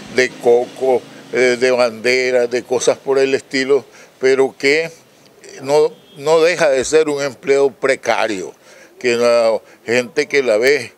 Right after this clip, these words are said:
a las ocho de la mañana y pasás a las cinco de la tarde y ahí está, sudado,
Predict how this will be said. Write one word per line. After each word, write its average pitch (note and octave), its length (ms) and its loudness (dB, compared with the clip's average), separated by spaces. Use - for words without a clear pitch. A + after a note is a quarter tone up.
a G#2+ 160 0
las G2+ 200 -2
ocho D3+ 260 2
de F3 80 0
la E3+ 100 2
mañana C#3 580 -2
y A2+ 80 -4
pasás C3 420 0
a D#3 100 2
las C3 160 0
cinco D#3 360 -2
de D3 40 2
la B2+ 140 2
tarde C#3 380 0
y B2 60 2
ahí B2+ 220 2
está, B2+ 340 -2
sudado, C#3 960 0